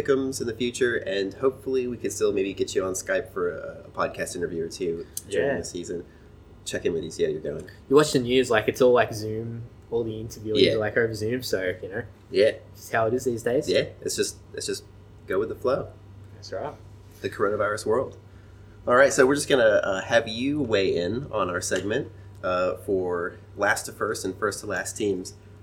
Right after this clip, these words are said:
Speaker 1: Of the last, of the teams that finished last in their division last year, uh, who do you think is gonna perform the best?
Speaker 3: So I actually, for this one, picked the Jags.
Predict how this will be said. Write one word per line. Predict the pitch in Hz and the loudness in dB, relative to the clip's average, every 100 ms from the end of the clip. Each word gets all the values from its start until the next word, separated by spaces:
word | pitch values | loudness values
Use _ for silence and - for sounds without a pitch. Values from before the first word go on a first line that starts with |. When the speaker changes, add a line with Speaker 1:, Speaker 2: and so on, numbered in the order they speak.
| - | -4
Speaker 1:
Of | 123 123 | -4 -2
the | 135 131 123 - | -2 -2 -4 0
last, | 120 127 - | 0 0 -6
of | - | -4
the | 104 | -2
teams | 98 139 151 | -2 -2 -2
that | 113 | -2
finished | 139 107 - | -2 -4 -2
last | 101 104 | -2 -2
in | 110 | -4
their | 95 | -4
division | 90 98 95 98 85 104 | -4 -4 -4 -4 -6 -8
last | 90 87 - | -8 -6 -8
year, | 87 85 98 - | -8 -8 -10 -12
uh, | 85 85 85 - - - - - | -10 -10 -12 -12 -16 -20 -20 -10
who | 165 | -6
do | 156 | -2
you | |
think | 139 131 | 0 0
is | 117 | -2
gonna | - 101 | -2 -2
perform | - 98 101 90 | -4 -6 -2 -2
the | 87 | -2
best? | 76 - - - - - | -8 -10 -12 -14 -20 0
Speaker 3:
So | - 170 160 | 8 10 10
I | 139 165 | 8 8
actually, | 196 - 185 170 147 127 | 8 6 0 4 4 4
for | - | 6
this | 127 - - | 4 4 -6
one, | - 120 117 104 - | -8 -6 -6 -8 -8
picked | - 110 | -4 -4
the | - | -4
Jags. | 104 - 120 - - - | -6 -2 -4 -6 -12 -14